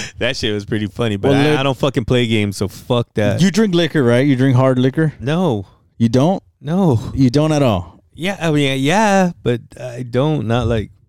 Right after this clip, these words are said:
Speaker 1: you keep fucking pressuring me, dude. I don't like that.
Speaker 2: I'm not pressuring you. I'm just asking
Speaker 1: You,
Speaker 2: you.
Speaker 1: this is the third time you asked me, bro.
Speaker 2: Second. Second.
Speaker 1: Oh, okay. Second time you asked me.
Speaker 2: I'm gonna ask you
Speaker 1: Oh,
Speaker 2: again
Speaker 1: no, because
Speaker 2: tomorrow.
Speaker 1: somebody else asked me yesterday.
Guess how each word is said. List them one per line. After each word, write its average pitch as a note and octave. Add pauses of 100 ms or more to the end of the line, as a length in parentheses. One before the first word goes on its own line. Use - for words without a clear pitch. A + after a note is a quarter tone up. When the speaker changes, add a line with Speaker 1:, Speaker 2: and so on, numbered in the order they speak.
(580)
Speaker 1:
you B2+
keep -
fucking A#3+
pressuring F#3+
me, A#2+
dude. C3
I C#3+
don't E3
like E3
that. A2+ (220)
Speaker 2:
I'm D#3
not G#3+
pressuring C#3
you. F3
I'm F3
just F3+
asking F3
Speaker 1:
You, C#3+
Speaker 2:
you. C3
Speaker 1:
this D3+
is C#3+
the B2
third C#3
time C3+
you B2+
asked C#3
me, A2
bro. G2
Speaker 2:
Second. A2
Second. F#2+
Speaker 1:
Oh, G2
okay. F#2
Second B2
time G#2
you G2
asked G2+
me. G#2
Speaker 2:
I'm B2+
gonna C3
ask D3
you C#3+
Speaker 1:
Oh, F3+
Speaker 2:
again G3
Speaker 1:
no, D#3+
because C3+
Speaker 2:
tomorrow. C3+
Speaker 1:
somebody C3
else G#2+
asked G2+
me G2
yesterday. G2